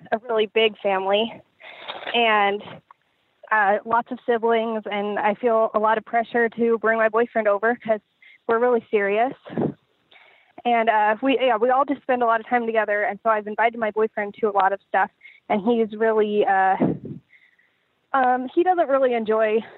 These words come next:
doing it a lot. He usually is like, just comes up with excuses of why he can't. But anyway, um, I try to give him space 'cause we've had fights about it before, so it's like, okay, you know, we've moved away, so I haven't had a big issue lately, but now we're going home for Christmas.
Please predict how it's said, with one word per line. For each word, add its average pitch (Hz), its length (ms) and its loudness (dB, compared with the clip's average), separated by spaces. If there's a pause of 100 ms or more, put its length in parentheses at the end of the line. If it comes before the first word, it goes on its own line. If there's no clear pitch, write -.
(480)
doing 226 200 0
it 196 80 2
a 185 60 2
lot. 185 300 0
He 240 100 -4
usually 226 380 2
is 196 180 -2
like, 190 240 0 (440)
just 254 120 0
comes 277 160 0
up 254 140 0
with 247 100 0
excuses 233 440 -2
of 196 100 0
why 196 140 2
he 190 80 -8
can't. 208 460 0 (440)
But 233 220 0
anyway, 247 420 0
um, 208 320 0 (220)
I 254 40 0
try 339 200 -2
to 311 60 -8
give 311 120 0
him 254 180 -4
space 247 320 0
'cause 233 120 -4
we've 233 160 -8
had 233 200 -2
fights 214 220 0
about 208 180 0
it - 60 -10
before, 190 480 -2
so 180 120 -4
it's - 140 -10
like, 180 180 0
okay, 196 500 0 (120)
you 202 80 -4
know, 180 200 2 (360)
we've 285 260 2
moved 269 280 0
away, 214 480 0
so 220 100 2
I 214 120 4
haven't 226 240 0
had 214 140 0
a - 60 0
big 214 240 0 (680)
issue 240 560 0
lately, 247 440 0
but 214 140 0
now 240 180 2
we're 247 100 2
going 240 240 0
home 220 240 -4
for 214 140 -4
Christmas. 220 540 -4